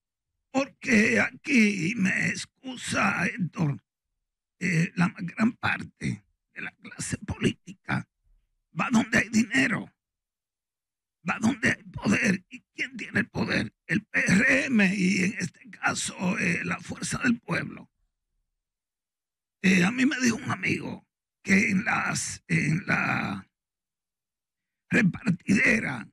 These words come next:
de las altas cortes le va a tocar más al P L D que al,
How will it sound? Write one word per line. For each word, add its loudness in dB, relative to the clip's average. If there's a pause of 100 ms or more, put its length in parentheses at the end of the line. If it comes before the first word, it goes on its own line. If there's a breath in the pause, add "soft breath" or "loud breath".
(140)
de -10
las -6
altas -8
cortes -10 (1900)
le 4
va 0
a -2
tocar -2
más -2 (400)
al -4 (180)
P 4
L 4
D -4 (100)
que -8
al, -8